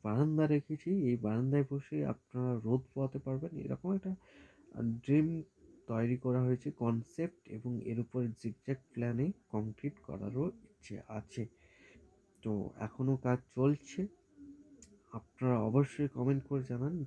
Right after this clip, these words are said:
যে এই সাতশো স্কয়ার ফিটের ওপর এই যে বাড়ির plan, plan কেমন হয়েছে বা কাজ কেমন হয়েছে। এবং তোমরা যদি আমাদেরকে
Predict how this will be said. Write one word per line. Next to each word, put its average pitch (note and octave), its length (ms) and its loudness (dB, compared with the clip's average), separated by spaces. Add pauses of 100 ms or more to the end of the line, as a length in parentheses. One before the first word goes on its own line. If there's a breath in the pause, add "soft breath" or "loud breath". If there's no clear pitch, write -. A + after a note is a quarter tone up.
যে C3+ 140 0 (480 loud breath)
এই A#2+ 380 -2
সাতশো - 480 -6
স্কয়ার A#2+ 340 -4
ফিটের - 1500 -8
ওপর C#3 400 -4 (680)
এই A2 160 -6
যে G#2+ 60 -2
বাড়ির G2+ 320 0 (120)
plan, B2 380 -2
plan A2 380 0
কেমন A2+ 280 -2
হয়েছে A#2 400 -2
বা A2 120 -6 (100)
কাজ G#2+ 180 0 (140)
কেমন A#2 280 -2
হয়েছে। A#2+ 340 -4 (580 loud breath)
এবং D#3 380 2
তোমরা C3 300 4
যদি C3+ 420 0
আমাদেরকে A#2+ 680 -4